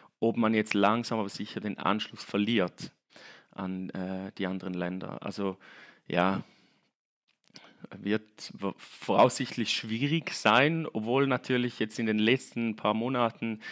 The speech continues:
mehrere Spiele gegen Spanien auf dem Programm waren. Und wenn man halt immer mit, mit fünf eins und, äh, höher verliert,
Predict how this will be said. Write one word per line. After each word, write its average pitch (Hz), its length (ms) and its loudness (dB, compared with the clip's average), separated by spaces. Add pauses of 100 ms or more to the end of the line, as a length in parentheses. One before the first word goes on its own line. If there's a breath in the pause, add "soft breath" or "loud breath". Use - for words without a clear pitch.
(160 loud breath)
mehrere 117 380 4
Spiele 110 360 0
gegen 101 240 -2
Spanien 127 800 2 (420 loud breath)
auf 107 160 -2
dem 107 100 -8
Programm 107 340 -2
waren. 101 240 0
Und 95 300 -6
wenn 104 140 -2
man 104 240 0
halt 101 240 2
immer 107 220 -2
mit, 101 420 -6
mit 101 220 -6
fünf - 680 -6
eins 113 640 2
und, 104 440 -6 (360)
äh, 101 360 -8 (100)
höher 113 440 0 (120)
verliert, 104 500 0